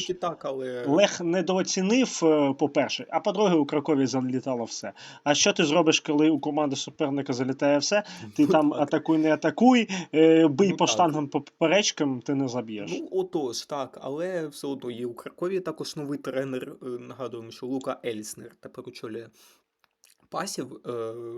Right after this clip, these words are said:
Speaker 1: спеціаліст з досвідом роботи у Франції. Ну, почав він насправді гарно, так.
Speaker 2: Ну,
Speaker 1: Е,
Speaker 2: якщо Краковія так буде продовжувати, то, е, команда, але,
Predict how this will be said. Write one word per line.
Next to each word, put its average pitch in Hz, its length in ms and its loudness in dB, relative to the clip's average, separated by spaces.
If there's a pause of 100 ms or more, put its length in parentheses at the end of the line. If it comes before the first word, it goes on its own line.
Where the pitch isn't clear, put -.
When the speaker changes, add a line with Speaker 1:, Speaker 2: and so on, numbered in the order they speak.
(280)
Speaker 1:
спеціаліст 123 540 -10
з 110 40 -16
досвідом 120 460 -14
роботи 131 240 -10
у 127 40 -6
Франції. 202 360 -8
Ну, 127 120 -10
почав - 260 -10
він 320 220 -12 (180)
насправді 147 440 -16
гарно, 123 380 -12 (280)
так. - 280 -14 (760)
Speaker 2:
Ну, - 60 -14 (180)
Speaker 1:
Е, 139 40 0
Speaker 2:
якщо 143 300 2
Краковія 185 480 4
так 175 200 0
буде 185 220 2
продовжувати, 185 800 2
то, 147 560 -6 (360)
е, 120 100 -10
команда, 143 840 -2 (420)
але, 277 340 6